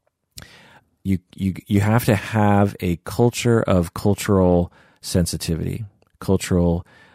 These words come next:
awareness, cultural responsiveness, cultural humility. It's the most important thing. What this means in general is a constant dedication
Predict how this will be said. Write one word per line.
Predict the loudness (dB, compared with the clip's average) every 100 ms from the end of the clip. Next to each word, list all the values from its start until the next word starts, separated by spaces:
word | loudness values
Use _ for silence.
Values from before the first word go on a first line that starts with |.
| -6
awareness, | -4 -2 -2 -4 -6 -12 -16 _ _ _ _ _
cultural | -4 -4 0 0 0
responsiveness, | -2 -6 -6 -4 -4 -4 -6 -8
cultural | 0 0 2 2 2
humility. | -2 -4 -2 0 0 -4 -8 -12 -16 _ _ _ _ _ -20 -20 _ _ -6
It's | -2
the | 2
most | 4 6 4 4
important | 4 4 2 0 -4
thing. | -6 -6 -10 _ _ _ _ -20 -20 -20 -20 _ _ _ _ _ _
What | 0 2
this | 2 4
means | 6 6 6
in | 6
general | 6 6 6 6 4
is | 4 2 2 -4 _ _ _
a | -4
constant | -2 -6 0 4 4 2 -4 0
dedication | 2 0 -2 -2 -2 -2 -4 -6